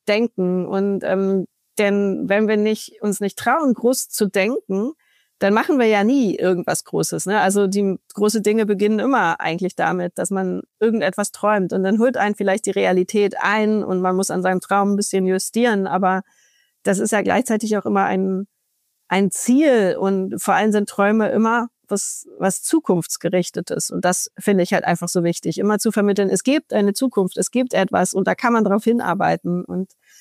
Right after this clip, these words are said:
insofern nicht den Kindern ausreden, nicht, ähm, schon gar nicht, wenn sie klein sind, dann kommen mit irgendwelchen Realitäts-, äh, Sachen und, ähm, das, erstens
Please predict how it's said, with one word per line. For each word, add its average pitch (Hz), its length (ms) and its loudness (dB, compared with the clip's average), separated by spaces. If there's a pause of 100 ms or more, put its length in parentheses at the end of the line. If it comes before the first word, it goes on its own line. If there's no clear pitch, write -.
(260)
insofern 214 720 0 (500)
nicht 262 240 0
den 294 100 0
Kindern 247 340 0
ausreden, 202 840 0
nicht, 226 360 -4
ähm, 208 360 0
schon 240 160 -2
gar 208 160 2
nicht, 254 180 0
wenn 233 140 0
sie 214 100 0
klein 214 380 0
sind, 214 280 0
dann 208 260 0
kommen 220 260 0
mit 214 120 0
irgendwelchen 208 520 -2
Realitäts-, 208 880 0
äh, 208 280 2
Sachen 196 500 0
und, 190 460 -2
ähm, 190 600 0
das, 208 220 0
erstens 208 520 -4